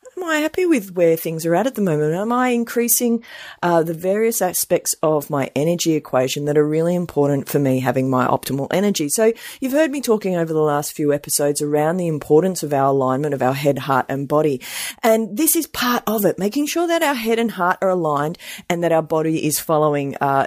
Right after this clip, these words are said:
in the correct direction is super, super important. And I was delivering a workshop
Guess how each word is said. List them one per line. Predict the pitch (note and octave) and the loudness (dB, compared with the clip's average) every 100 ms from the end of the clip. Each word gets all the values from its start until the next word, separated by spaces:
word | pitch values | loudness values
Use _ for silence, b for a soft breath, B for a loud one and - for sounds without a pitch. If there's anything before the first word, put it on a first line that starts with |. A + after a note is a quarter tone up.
| - | 0
in | D#3+ | 0
the | C#3 | 0
correct | - D#3+ - | 2 0 0
direction | C3+ C#3+ E3 - C#3 | -2 0 0 0 -4
is | - | -2
super, | - - F3 D#3 | -2 0 -2 0
super | - C#3 C#3+ | 0 0 0
important. | C#3 C3+ E3+ F3+ C#3+ - B B B | -2 0 0 2 -2 -8 B B B
And | - A3+ | 0 2
I | |
was | B3 B3 | 2 0
delivering | C#4 C#4+ C#4 C#4+ | 0 0 0 -2
a | B3 | 0
workshop | G3+ - - F#3 | 2 0 0 -2